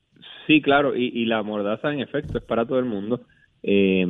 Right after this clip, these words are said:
o sea que la fiscalía tampoco puede ir a un programa de televisión o de radio y decir, "Mira, esto es lo que pasó con Wanda Vázquez, esta es la evidencia que tenemos".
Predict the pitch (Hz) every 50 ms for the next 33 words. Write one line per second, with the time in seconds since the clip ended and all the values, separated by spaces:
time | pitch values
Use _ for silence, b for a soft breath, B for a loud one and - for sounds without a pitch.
0 | 85 - 110 98 131 117 101 107 104 98 - 110 - - 104 98 98 101 110 117
1 | 113 107 - 120 - 120 113 - 120 113 113 110 113 110 110 110 107 110 107 -
2 | 113 107 101 101 101 107 107 107 104 110 104 101 92 85 - - 95 101 107 101
3 | 92 90 - 98 98 107 107 101 92 90 82 - - 110 98 95 113 123 120 101
4 | - - 110 104 110 107 110 104 - 104 92 - 110 107 110 110 107 80 - 98
5 | 95 92 92 82 80 87 92 85 90 92 95 104 110 107 - - - 107 98 95
6 | 92 85 85 92 87 87 82 - - 98 98 101 104 104 104 98 113 110 104 101
7 | - 101 104 107 107 107